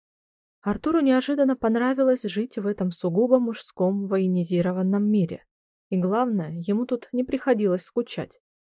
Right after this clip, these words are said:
Тамплиеры не допускали праздности. Их день был расписан и загружен так, что деятельному и толковому человеку тут всегда было чем заняться. А Артур таковым и был. Вообще его многие навыки и былые привычки остались при нем.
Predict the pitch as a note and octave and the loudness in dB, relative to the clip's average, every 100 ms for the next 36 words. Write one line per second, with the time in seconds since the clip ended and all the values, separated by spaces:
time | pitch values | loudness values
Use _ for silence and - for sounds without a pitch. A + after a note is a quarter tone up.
0 | _ _ - A#3 B3+ C#4+ D4 C4 C4 A#3 | _ _ -4 0 2 2 2 4 4 4
1 | C4 - A3 F3 E3 F3 E3+ E3+ E3+ - | 0 0 2 2 0 -2 -2 -4 -6 -8
2 | E3+ _ _ - F#3 F3+ G3+ F#3 G3 F#3 | -8 _ _ -6 -2 2 4 4 2 2
3 | F3+ - G3+ - G#3+ G#3 G#3+ G#3 B3+ B3 | -2 -4 -6 -4 -4 0 0 2 4 2
4 | A3 A#3+ A#3+ - G3+ F#3+ A3 A#3+ A#3+ A3+ | 2 -2 -4 0 0 2 0 0 -2 -2
5 | A3 A3 A3+ A3+ C4 B3+ G#3 F#3+ - F#3+ | -2 -2 -2 0 2 4 2 0 -2 -2
6 | F3+ F#3+ G#3 A#3 _ _ B3 A#3 - E3+ | 0 0 0 -2 _ _ -6 -4 -4 -2
7 | F3 G3 A3 A#3+ A3+ - F3+ F#3 F3 D#3+ | 0 0 2 2 0 -4 -4 -4 -4 -4
8 | E3+ - - _ _ _ _ - F3 E3 | -8 -18 -20 _ _ _ _ -2 -2 -2
9 | F3+ F#3 A#3 A#3 B3+ G#3 G3 G#3 F3 - | -4 -4 -4 -2 0 0 0 -2 -4 -8
10 | _ _ _ _ - G3 G3 D#4+ D#4+ B3 | _ _ _ _ -4 -2 -2 -2 0 2
11 | A3+ B3 C4+ F#3 E3 G#3+ C#4 A3+ - F3 | 2 2 0 0 0 0 0 -2 -2 -4
12 | E3+ G#3 B3 B3+ A3+ G3 F3+ A#3+ - - | -2 2 4 2 0 -2 -2 -2 -4 -2
13 | G#3 - - C4 G3+ - F3 E3 E3 | -2 -2 -2 -2 -2 -4 -2 0 -2